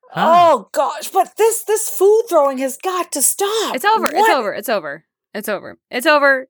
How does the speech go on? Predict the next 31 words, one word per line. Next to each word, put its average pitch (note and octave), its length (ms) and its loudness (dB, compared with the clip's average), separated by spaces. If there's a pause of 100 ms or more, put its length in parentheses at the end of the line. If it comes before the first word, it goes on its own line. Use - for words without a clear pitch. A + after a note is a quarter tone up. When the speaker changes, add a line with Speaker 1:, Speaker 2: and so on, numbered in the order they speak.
(120)
Speaker 3:
It's A3+ 140 -4
over. C#4 400 0
And A#3 160 -8
Property A#3+ 360 0
Bro A3 200 2
and G#3 100 0
I G3+ 100 0
are G3 100 0
over. F#3+ 300 0
And F#3 140 -2
I, F#3+ 120 2
that G#3 160 0
was G#3+ 220 -4
all, G#3 300 4
that A3 100 2
was G#3+ 120 -4
just G#3+ 160 -10
the G#3+ 60 -8
final A3+ 500 0
cherry A#3 380 2
on A3+ 140 0
top G#3 200 -2
of G#3 40 -8
the F#3+ 60 -10
pie. F#3 200 0
That F3+ 100 0
is F3+ 100 -8
my F3+ 140 -2
apology E3+ 1040 -2
to - 120 -8
you. D3 420 -4